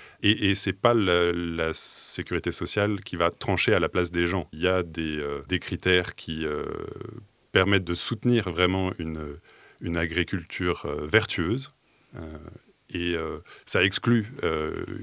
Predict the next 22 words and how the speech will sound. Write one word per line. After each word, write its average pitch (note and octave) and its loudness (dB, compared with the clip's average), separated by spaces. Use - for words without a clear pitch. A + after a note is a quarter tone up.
une F2 -4
certaine - -4
forme, E2+ 2
euh, D#2 -4
d'agriculture F2+ 0
qui, D2+ -10
qui F2+ -6
ne E2+ -2
prend E2+ -2
pas E2+ 2
soin F#2+ 2
de E2+ 2
la F2 4
santé, F2+ 0
euh, D#2+ -4
euh, D2+ -4
des D#2+ -4
paysans E2 0
et D#2+ -2
des D2+ -4
paysannes, F2 0
des, D#2+ -4